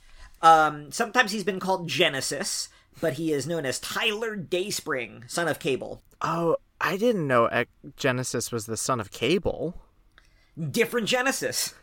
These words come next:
Speaker 1: There's been
Speaker 2: Different
Speaker 1: three char-
Speaker 2: Genesis?
Speaker 1: there's three characters, unrelated characters, who have used that name in X-Men comics. There
Speaker 2: No.
Speaker 1: is Apocalypse's wife, Genesis. There is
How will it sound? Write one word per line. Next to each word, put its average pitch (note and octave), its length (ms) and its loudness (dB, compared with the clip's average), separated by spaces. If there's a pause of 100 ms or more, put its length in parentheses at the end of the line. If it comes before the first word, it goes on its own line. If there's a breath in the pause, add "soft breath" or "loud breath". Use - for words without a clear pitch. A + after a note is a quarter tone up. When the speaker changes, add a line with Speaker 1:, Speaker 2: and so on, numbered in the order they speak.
(100)
Speaker 1:
There's G#3 160 6
been G#3+ 40 6
Speaker 2:
Different D#4 220 6
Speaker 1:
three A#3+ 60 -2
char- F3 220 8
Speaker 2:
Genesis? D3 760 6
Speaker 1:
there's F#3 200 0
three B3+ 300 -4
characters, A3+ 640 0
unrelated G#3+ 540 0
characters, F#3+ 420 -6
who F3 80 2
have E3 100 0
used F3+ 160 -6
that F3 140 0
name F#3 140 -4
in G#3+ 80 -4
X-Men D3+ 340 -4
comics. A2 380 -4
There A#3+ 100 6
Speaker 2:
No. C3+ 880 10
Speaker 1:
is D#3+ 60 8
Apocalypse's G#3 800 2
wife, D#3+ 320 2
Genesis. B2+ 640 -2 (180 soft breath)
There E3 200 2
is D3+ 540 -2